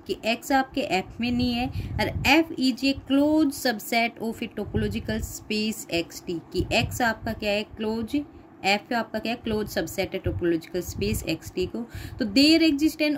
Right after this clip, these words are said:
open set G such that X belongs to G and there contain X minus F, कि इस तरीके का एक open set आपके पास G होना चाहिए जिसमें क्या हो,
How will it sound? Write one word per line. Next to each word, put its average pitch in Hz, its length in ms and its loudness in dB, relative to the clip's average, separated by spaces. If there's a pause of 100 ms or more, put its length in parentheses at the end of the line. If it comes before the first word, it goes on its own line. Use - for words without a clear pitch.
open 285 440 2
set 285 380 2
G 269 240 4
such 226 300 -4
that 254 220 -2 (100)
X 220 260 0
belongs 262 420 2
to 254 180 0
G 262 220 2 (140)
and 208 240 -2
there 208 200 2
contain 214 500 -4
X 170 260 -4
minus 170 420 -2
F, 151 200 -6
कि 233 100 0
इस 254 140 0
तरीके 285 320 2
का 302 140 2
एक 277 200 2
open 247 340 -2
set 254 300 0
आपके 226 280 0
पास 220 400 0
G 220 180 0
होना 185 260 0
चाहिए 190 360 0 (380)
जिसमें 262 440 2
क्या 277 160 4
हो, 277 180 4